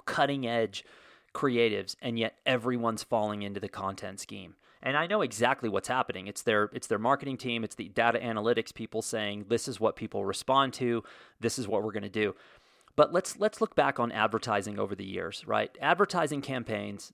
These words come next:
there's a lot of one, there's a lot of advertising campaigns that fall flat. And I think the Super Bowl is a great place to look. You know, everybody talks about the Super Bowl. The game typically sucks, but the advertising is why a lot of people tune in.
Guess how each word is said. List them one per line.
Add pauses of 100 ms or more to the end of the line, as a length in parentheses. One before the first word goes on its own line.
there's
a
lot
of
one,
there's
a
lot
of
advertising
campaigns
that
fall
flat. (320)
And
I
think
the
Super
Bowl
is
a
great
place
to
look.
You
know,
everybody
talks
about
the
Super
Bowl.
The
game
typically
sucks,
but
the
advertising
is
why
a
lot
of
people
tune
in.